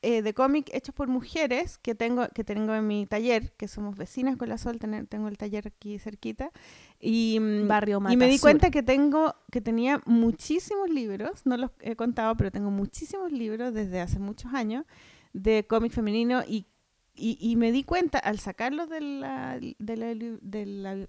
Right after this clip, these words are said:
Speaker 1: biblioteca que son los libros que más me gustan.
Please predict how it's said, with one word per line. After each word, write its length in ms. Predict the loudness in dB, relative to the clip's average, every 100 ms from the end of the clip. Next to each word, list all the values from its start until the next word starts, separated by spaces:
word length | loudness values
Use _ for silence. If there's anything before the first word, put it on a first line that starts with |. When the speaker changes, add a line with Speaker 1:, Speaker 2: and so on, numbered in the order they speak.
| -12 -10
Speaker 1:
biblioteca 760 | -8 -4 -2 -2 -2 -4 -6 -8 _ _ _
que 380 | -2 0 0 -4 _ _
son 280 | -4 -2 -2
los 120 | -4
libros 260 | -6 -6 -6
que 140 | -4
más 160 | -4 -2
me 140 | -2
gustan. 640 | -2 0 -2 -4 -12 -12